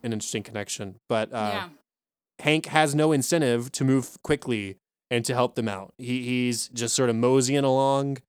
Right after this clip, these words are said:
Speaker 1: not in any rush. Uh, then to top, top the night off, as far as Jim and Pam not being on the good side of the office, Pam, uh, throws a football directly into Meredith's face. <laughs> And so she's now got a bruised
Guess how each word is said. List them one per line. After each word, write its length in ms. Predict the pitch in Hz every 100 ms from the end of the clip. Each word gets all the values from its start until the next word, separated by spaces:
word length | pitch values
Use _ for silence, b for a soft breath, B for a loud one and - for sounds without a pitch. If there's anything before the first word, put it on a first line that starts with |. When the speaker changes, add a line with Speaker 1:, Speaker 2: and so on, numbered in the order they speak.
| B B -
Speaker 1:
not 160 | 120 135
in 80 | 135
any 200 | 131 127
rush. 540 | 127 123 120 - - _ _ _ _ _ _ _ - 139
Uh, 200 | 113 113
then 260 | 123 120
to 100 | 113
top, 260 | 107 131 - _ _ - 139 _ -
top 220 | 143 135
the 100 | 135
night 240 | 117 120 123
off, 240 | 117 120
as 120 | 113
far 160 | - 113
as 160 | 107 110
Jim 320 | 131 123 131
and 140 | 113
Pam 440 | 120 123 117 113 120 -
not 240 | 117 117
being 200 | 117 120
on 100 | 117
the 100 | 107
good 160 | 101 113
side 180 | 131 113
of 40 |
the 60 | 104
office, 440 | 110 143 123 110 - -
Pam, 520 | 123 123 123 123 123 _ _ -
uh, 200 | - 104 107
throws 360 | - 139 127
a 60 | 117
football 580 | 139 139 117 104 107 - -
directly 420 | 127 143 - 151
into 140 | 127
Meredith's 380 | 127 139 131 -
face. 460 | 151 139 98 - - _ _ _
<laughs> 260 | _ _
And 280 | 131 113 156
so 180 | - 135
she's 260 | 131 131 127
now 140 | 127
got 160 | 127 127
a 40 |
bruised 640 | 120 131 135 135 127 123